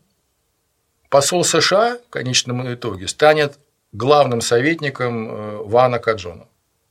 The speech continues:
Для того, чтобы я не описывал правителя Кореи, это Николай второй. Вот чтобы вот,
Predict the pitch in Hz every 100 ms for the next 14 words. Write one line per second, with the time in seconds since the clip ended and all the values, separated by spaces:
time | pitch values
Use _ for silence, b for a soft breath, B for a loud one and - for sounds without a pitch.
0 | _ _ _ _ b b b b 127 147
1 | 170 170 156 156 156 156 160 160 165 -
2 | 135 127 117 139 139 139 127 127 147 170
3 | 233 151 101 - _ _ _ _ _ _
4 | _ - 196 214 202 170 135 - 92 87
5 | - b b b b b b b b 123
6 | - - 110 107 101